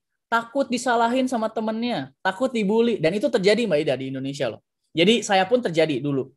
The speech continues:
saya orang yang sangat tidak percaya diri dulu. S M P itu kebayang nggak? S M P itu saya di, kebetulan saya di S M P di Bandung, waktu itu di S M P lima, dan ditunjuk untuk menjadi K M, ketua murid, kebayang nggak? Ditunjuk untuk menjadi K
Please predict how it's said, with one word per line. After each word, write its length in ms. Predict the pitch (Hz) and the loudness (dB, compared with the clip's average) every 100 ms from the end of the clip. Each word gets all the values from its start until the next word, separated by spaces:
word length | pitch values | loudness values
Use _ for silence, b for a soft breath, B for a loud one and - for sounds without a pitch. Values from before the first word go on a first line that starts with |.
| _ _ _ | _ _ _
saya 320 | - 185 233 190 | 0 2 4 2
orang 320 | 185 208 220 | 0 -2 -4
yang 240 | 170 147 147 147 - _ | -6 -6 -8 -10 -16 _
sangat 400 | - 170 165 160 | -12 -6 -4 -4
tidak 240 | 151 139 139 | -4 -4 -4
percaya 240 | - 131 | -6 -6
diri 160 | 120 170 | -6 -6
dulu. 320 | 170 160 - _ - | -4 -6 -8 _ -10
S 160 | 147 180 | -4 -2
M 160 | 170 185 | 0 0
P 160 | 170 | -2
itu 240 | 226 226 - | -2 -4 -2
kebayang 320 | 160 185 131 | 0 2 -2
nggak? 80 | b b b - 151 | b b b -10 -4
S 60 | |
M 100 | 175 165 | -4 -4
P 80 | 165 | -6
itu 80 | 208 | -2
saya 160 | 196 | -2
di, 560 | 196 156 147 147 143 - | 0 -4 -4 -6 -8 -8
kebetulan 280 | 160 160 190 | -4 -2 -2
saya 80 | 190 | -2
di 120 | 156 | -4
S 120 | 139 139 | -6 -6
M 80 | 135 | -4
P 160 | 139 | -4
di 160 | 135 135 139 131 | -4 -4 -4 -4
Bandung, 400 | 120 147 214 - _ | -4 -4 -6 -8 _
waktu 320 | 143 131 139 | -10 -8 -8
itu 80 | 139 | -6
di 320 | 180 131 127 | -4 -4 -6
S 160 | 131 135 | -6 -6
M 80 | 131 | -4
P 80 | 131 127 | -2 -2
lima, 320 | 127 131 185 - b b - | -2 -4 -4 -6 b b -4
dan 240 | 139 143 | -2 -2
ditunjuk 400 | 139 139 139 202 - | -2 -4 -4 -4 -4
untuk 480 | 139 139 202 - 147 | -6 -4 -6 -4 -6
menjadi 400 | 135 131 139 185 | -2 -2 -2 -4
K 120 | 147 - 156 | -8 -6 -6
M, 160 | 123 | -6
ketua 320 | 131 - 127 123 | -12 -12 -10 -6
murid, 400 | 139 143 135 _ _ | -4 -6 -8 _ _
kebayang 360 | 135 131 120 - | -6 -4 -4 -10
nggak? 60 | _ _ b b b b | _ _ b b b b
Ditunjuk 560 | - 147 139 156 143 139 | -2 0 0 -2 -2 -2
untuk 80 | 139 | 0
menjadi 240 | 135 | 0
K 80 | 135 | 0